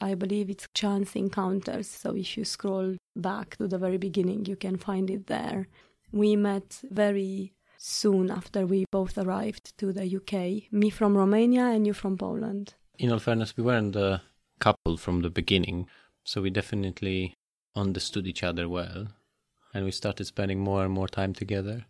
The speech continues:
Speaker 2: You organized quite a lot of parties. I was always on the invite list, so that,
Speaker 1: <laughs>
Speaker 2: that helped. Um, we started to develop our habits, I guess. We both liked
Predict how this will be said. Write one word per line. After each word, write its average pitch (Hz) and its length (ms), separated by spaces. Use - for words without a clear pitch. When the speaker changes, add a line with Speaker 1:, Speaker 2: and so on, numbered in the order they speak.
Speaker 2:
You 95 360
organized 92 540
quite - 260
a 95 40
lot 90 180
of - 160
parties. 87 600
I 90 60
was 87 180
always 87 300
on 87 120
the 92 220
invite 90 400
list, - 360
so 104 140
that, 92 260
Speaker 1:
<laughs> - 60
Speaker 2:
that 170 600
helped. 110 540
Um, 104 600
we 107 100
started - 720
to - 100
develop 92 480
our 90 380
habits, 101 500
I 87 100
guess. 87 400
We 95 80
both 90 320
liked - 480